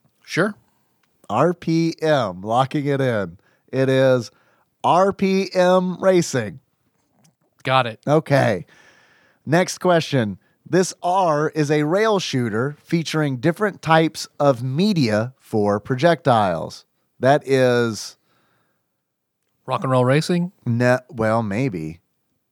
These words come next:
Speaker 2: Uh, I'm drawing a bl-, Revolution X.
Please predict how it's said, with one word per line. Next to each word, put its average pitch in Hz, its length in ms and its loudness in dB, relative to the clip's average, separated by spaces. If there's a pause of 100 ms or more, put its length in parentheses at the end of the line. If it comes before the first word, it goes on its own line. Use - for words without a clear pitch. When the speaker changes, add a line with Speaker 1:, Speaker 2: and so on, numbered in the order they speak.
(1200)
Speaker 2:
Uh, 110 640 -2
I'm 135 260 2
drawing 123 320 2
a 113 40 -4
bl-, 104 280 -8
Revolution 160 500 0
X. - 420 -6